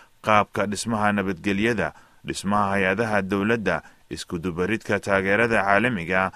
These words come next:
arrimaha xuquuqda aadanaha, sharciga, korjoogista iyo in laga hortago ku tumashada xuquuqda aadanaha.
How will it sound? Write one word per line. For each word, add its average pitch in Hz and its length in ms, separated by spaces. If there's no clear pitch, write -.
arrimaha 95 560
xuquuqda 104 440
aadanaha, 98 640
sharciga, 104 720
korjoogista 110 880
iyo 90 160
in 107 120
laga 104 180
hortago 95 440
ku - 120
tumashada 104 480
xuquuqda 92 500
aadanaha. 90 760